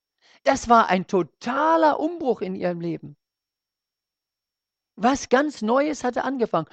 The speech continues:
Und sie wussten, hatten zwar ein Ziel, wo sie hin wollten, aber sie wussten nicht, was kommen würde. Und in diese Zeit der Unsicherheit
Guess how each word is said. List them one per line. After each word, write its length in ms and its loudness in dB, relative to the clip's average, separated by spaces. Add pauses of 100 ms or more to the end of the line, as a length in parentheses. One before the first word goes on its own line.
(140)
Und 160 0
sie 160 0
wussten, 320 -4 (580)
hatten 260 4
zwar 260 2
ein 240 -2
Ziel, 580 0
wo 140 4
sie 160 0
hin 240 0
wollten, 300 4
aber 200 4
sie 220 -4
wussten 320 -6
nicht, 180 -6
was 220 -2
kommen 360 -4
würde. 440 -6 (3750)
Und 200 0
in 180 -2
diese 460 -2
Zeit 580 -4
der 160 -4
Unsicherheit 800 -6